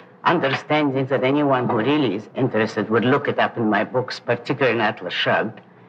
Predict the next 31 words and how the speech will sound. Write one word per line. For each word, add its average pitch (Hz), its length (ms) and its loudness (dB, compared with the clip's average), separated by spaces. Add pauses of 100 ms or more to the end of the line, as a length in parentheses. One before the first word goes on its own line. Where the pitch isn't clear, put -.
(240)
because 127 400 0
otherwise 127 480 0
I 117 120 0
can't 135 340 -2
give 117 180 -4
a - 100 -8
long 120 460 0
discourse 117 520 -4
and 107 160 0
proof 165 320 0
here. - 280 -6 (680)
So 165 120 4
just 185 300 0 (100)
as 139 180 0 (460)
mentioning 139 600 0
the 113 100 0
highlights. 110 560 -2 (1400)
The 165 80 4
basic 226 320 0
principle 160 420 0
of 151 80 2
objectivism 160 840 0
is 170 260 0
that 156 220 0
man 160 280 2
must 143 260 -2
be 139 100 -10
guided 139 420 -2
exclusively 135 720 -2
by 123 280 2
reason. 120 420 -6